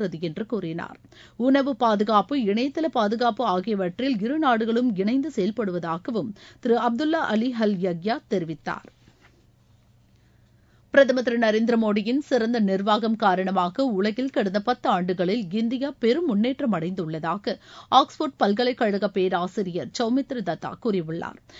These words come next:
இது தொடர்பாக ஊடகம் ஒன்றுக்கு பேட்டியளித்த அவர்,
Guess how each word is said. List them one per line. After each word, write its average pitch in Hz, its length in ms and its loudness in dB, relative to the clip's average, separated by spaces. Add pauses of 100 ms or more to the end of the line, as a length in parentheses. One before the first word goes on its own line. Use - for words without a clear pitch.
(160)
இது 302 200 2
தொடர்பாக 269 640 4
ஊடகம் 254 400 2
ஒன்றுக்கு 226 320 -2
பேட்டியளித்த 185 640 -2
அவர், 165 260 -4